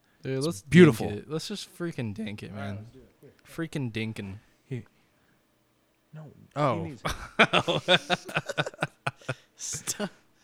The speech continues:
Speaker 1: Stop it.
Speaker 3: So dinky.
Speaker 2: Hey, come over here and dink me.
Speaker 3: <laughs> God. Here I
Speaker 2: Yeah.
Speaker 3: am.
Speaker 1: Dink it.
Speaker 2: Do it in front of the mic. Well, uh, never mind.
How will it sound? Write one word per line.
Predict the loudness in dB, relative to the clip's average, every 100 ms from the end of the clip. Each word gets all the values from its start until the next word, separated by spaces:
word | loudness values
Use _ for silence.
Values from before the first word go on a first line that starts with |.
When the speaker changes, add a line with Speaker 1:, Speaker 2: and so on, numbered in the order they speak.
| _ _ -20 _ -20 -20
Speaker 1:
Stop | -20 -20 -18 -14 -14 -14
it. | -20 _ _ _ -20 -20 _ _ _
Speaker 3:
So | -18 -14 -14
dinky. | -14 -14 -8 -8
Speaker 2:
Hey, |
come | -2 2
over | 4 4
here | 4 4
and | 2
dink | 0 -2 -8
me. | -14 -16 -20 _ _
Speaker 3:
<laughs> | -20 -18 -8 -6
God. | -6 -10 -16 -20 -20 -20 _ _
Here | -12 -8 -6
I | -8 -10
Speaker 2:
Yeah. |
Speaker 3:
am. | -8
Speaker 1:
Dink | -8 -6 -8
it. | -8 -10 -20 _ 2
Speaker 2:
Do | 2
it |
in | 2
front | -2
of | -6
the | -12
mic. | -16 _ _ _ _ _ _ _ _ -18 -18 _ -20 _ -20 -20 _ _ -20 -20
Well, | -18 -18 -20 _ -18 -18 -20 _ -14
uh, | -12 -8 -8 -8
never | -8
mind. | -8